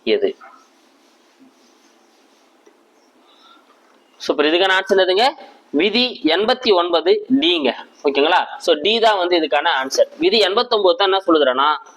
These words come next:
ராஜ்யசபாவோட தலைவரா யார் இருப்பாரு? துணை குடியரசுத் தலைவர் இருப்பாரு அப்படின்ற விஷயத்த வந்து சொல்லுதுங்க. ஓகேங்களா? அப்போ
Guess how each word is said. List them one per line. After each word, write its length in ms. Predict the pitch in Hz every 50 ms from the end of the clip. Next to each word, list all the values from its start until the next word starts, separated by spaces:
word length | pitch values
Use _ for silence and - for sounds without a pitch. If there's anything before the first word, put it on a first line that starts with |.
| - 127 135
ராஜ்யசபாவோட 840 | 156 196 208 226 233 214 - 208 180 175 165 160 151 143 139 - 147
தலைவரா 280 | 156 160 165 175 180 175 170
யார் 200 | 180 202 196 196 190
இருப்பாரு? 340 | 185 - 185 175 160 - - - - - - - - - - - -
துணை 220 | 180 208 247 277 269 269 -
குடியரசுத் 460 | - 196 226 220 202 - 208 175 - 170
தலைவர் 300 | 165 160 151 139 139 143
இருப்பாரு 320 | 151 156 - 147 147 143 135 123
அப்படின்ற 300 | 127 131 131 123 120 123
விஷயத்த 300 | - - 147 - 131 117 117
வந்து 180 | 127 156 196 214 214 - - - - -
சொல்லுதுங்க. 380 | 139 120 110 107 104 101 101 - - _ - - _ _ _ _ _ _ - - _ _ _ _ _ _ _ _ _ _ _ _ _ _ _ _ _ _ _ _ 135
ஓகேங்களா? 320 | 139 135 123 131 147 147 117 - - - - - _ 131
அப்போ 160 | 143 - -